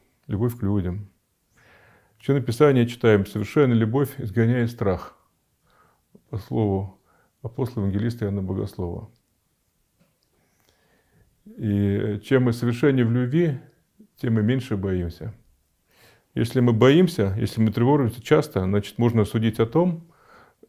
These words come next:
что нам не хватает любви. Если мы преодолеваем страх, успокаиваемся, значит, мы больше любим.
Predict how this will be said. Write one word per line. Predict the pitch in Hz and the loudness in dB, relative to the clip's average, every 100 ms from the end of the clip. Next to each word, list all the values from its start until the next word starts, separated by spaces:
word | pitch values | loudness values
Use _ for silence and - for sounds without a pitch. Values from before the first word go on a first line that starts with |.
| - | -16
что | - 107 | -4 0
нам | 127 | 0
не | 127 | 0
хватает | 117 107 127 131 | -2 -2 -2 -2
любви. | 107 92 90 92 - _ _ _ _ _ _ _ _ _ | -4 -4 -4 -6 -12 _ _ _ _ _ _ _ _ _
Если | 117 117 127 | -2 0 0
мы | 123 120 120 - _ | 2 0 -2 -8 _
преодолеваем | - 110 113 117 123 147 160 135 | -10 -2 0 2 4 4 4 2
страх, | - 107 92 - - | -2 0 0 -2 -16
успокаиваемся, | - - - 113 127 117 95 90 92 120 117 _ _ _ _ _ _ _ _ | -14 -8 -4 0 2 4 2 -2 -8 -14 -16 _ _ _ _ _ _ _ _
значит, | 120 117 | -6 -4
мы | 120 | -2
больше | 104 120 120 101 | 0 -2 -2 -4
любим. | 92 87 98 | -4 -4 -10